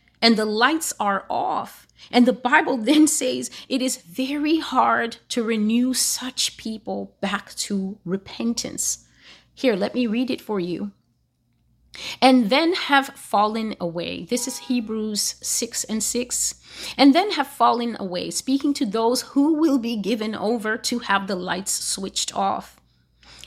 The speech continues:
"It is impossible to renew them again to repentance, since they again crucify to themselves the Son of God and put him to an open shame."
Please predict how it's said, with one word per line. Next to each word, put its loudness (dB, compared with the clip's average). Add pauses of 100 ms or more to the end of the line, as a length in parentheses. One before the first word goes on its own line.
(140)
"It 4
is 0
impossible 2
to -6
renew 0
them -6
again -6
to -10
repentance, -4 (540)
since 2
they -2
again -4
crucify -4
to -10
themselves -6
the -8
Son -6
of -14
God -4 (400)
and -2
put -2
him -6
to -6
an -4
open -8
shame." -6